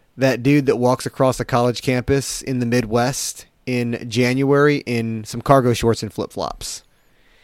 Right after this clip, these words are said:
Trying too hard to make a statement that you don't give a damn.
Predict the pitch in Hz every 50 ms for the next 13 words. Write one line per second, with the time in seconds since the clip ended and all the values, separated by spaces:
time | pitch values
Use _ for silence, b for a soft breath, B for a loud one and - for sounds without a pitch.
0 | b b b b b b b b b b b _ _ - - - 185 175 180 185
1 | 180 160 151 - - 220 226 208 185 180 170 170 165 143 151 143 143 139 - 131
2 | - - 143 135 139 120 143 143 139 - - 127 120 117 117 110 - - - -
3 | - _ _ _ - 127 131 139 135 127 110 107 127 107 107 98 87 92 85 76
4 | 62 71 95 90